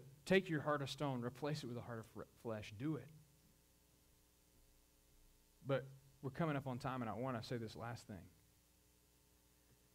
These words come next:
The guy who gets overlooked in the conflict is the man with a withered hand.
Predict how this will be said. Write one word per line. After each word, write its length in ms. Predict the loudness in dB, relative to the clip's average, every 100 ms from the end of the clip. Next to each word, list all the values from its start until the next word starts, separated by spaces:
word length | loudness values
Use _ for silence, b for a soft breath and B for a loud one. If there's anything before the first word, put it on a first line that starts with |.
| -20 -20 -20 -20 -6
The 80 | 4
guy 200 | 8 8
who 120 | 8
gets 200 | 8 6
overlooked 520 | 6 6 6 6 6
in 60 | 4
the 100 | 2
conflict 560 | 2 0 2 0 0 -2
is 120 | -2
the 60 | -2
man 320 | 0 2 2
with 100 | 0
a 40 |
withered 300 | 0 0 0
hand. 280 | -4 -8 -12